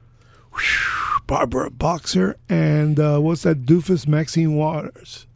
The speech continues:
Ah, they both said the same thing. See, in the end, he ends the show with three minutes left.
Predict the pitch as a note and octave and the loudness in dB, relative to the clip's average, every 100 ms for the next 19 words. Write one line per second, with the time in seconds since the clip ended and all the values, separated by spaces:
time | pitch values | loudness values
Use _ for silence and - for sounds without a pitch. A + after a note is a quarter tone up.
0 | - - - - - - - - - - | -8 -8 -8 -14 -20 -20 -20 -20 -20 -16
1 | - D#3 D3+ E3 E3+ D#3 C#3+ E3+ D#3 - | -8 -4 -4 -2 -2 -2 2 2 2 2
2 | D3+ B2 E3+ G#3 - - F#3+ G#3+ A#3+ B3 | 2 4 2 2 -4 2 6 8 6 6
3 | A3+ A3 A3 G3 E3 G3 F#3 F#3 F#3 E3+ | 4 4 4 2 2 4 4 4 4 2
4 | D3+ - G#3 G#3 G3 - F3+ E3+ D#3+ | 2 0 2 4 2 2 2 2 0